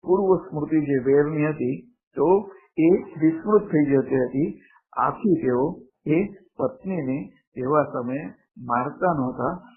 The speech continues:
પરંતુ પ્રેમ ભાવથી એની સાથે વર્તણૂક કરતા હતા. ઘણા લોકો પાસે આ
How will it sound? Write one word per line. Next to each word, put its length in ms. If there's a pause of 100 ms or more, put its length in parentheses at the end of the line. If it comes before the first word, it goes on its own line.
પરંતુ 500 (1500)
પ્રેમ 240 (1300)
ભાવથી 600 (400)
એની 260
સાથે 400 (440)
વર્તણૂક 800 (460)
કરતા 560 (220)
હતા. 400 (880)
ઘણા 280
લોકો 320
પાસે 340 (540)
આ 200